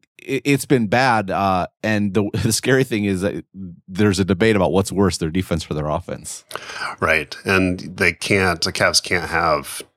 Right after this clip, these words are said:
Speaker 2: a bad offensive night. I mean, they've gotta be great, and they haven't been either of these games.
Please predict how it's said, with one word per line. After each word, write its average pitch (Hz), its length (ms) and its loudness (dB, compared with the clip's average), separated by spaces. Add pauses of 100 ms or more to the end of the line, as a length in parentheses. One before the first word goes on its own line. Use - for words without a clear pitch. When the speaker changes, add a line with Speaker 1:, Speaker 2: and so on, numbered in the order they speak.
(260)
Speaker 2:
a 85 60 -2
bad 76 460 0
offensive - 520 0
night. 76 220 -8
I 80 60 -2
mean, 78 120 -4
they've 76 240 -4
gotta 80 240 2
be 82 120 -8
great, 92 300 0
and 80 120 -8
they 78 80 -4
haven't 78 300 -4
been 76 360 -8
either 82 260 -4
of 73 80 -8
these 78 160 -4
games. - 540 0